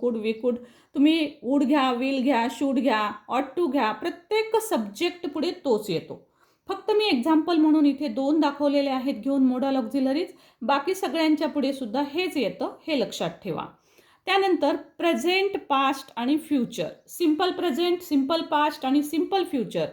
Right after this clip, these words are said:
याचे आपण तीन टेबल केलेले आहेत. हे जे तीन टेन्स आहेत,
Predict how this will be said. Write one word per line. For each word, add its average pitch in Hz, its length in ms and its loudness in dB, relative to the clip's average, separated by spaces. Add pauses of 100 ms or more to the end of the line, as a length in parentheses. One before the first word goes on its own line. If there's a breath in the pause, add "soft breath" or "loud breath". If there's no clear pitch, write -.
(280 loud breath)
याचे 311 260 0
आपण 349 340 0
तीन 370 300 0
टेबल 240 340 0
केलेले 202 360 -2
आहेत. 214 360 -2 (680 soft breath)
हे 370 140 2
जे 427 140 6
तीन 427 480 2
टेन्स 339 320 2
आहेत, 226 280 -2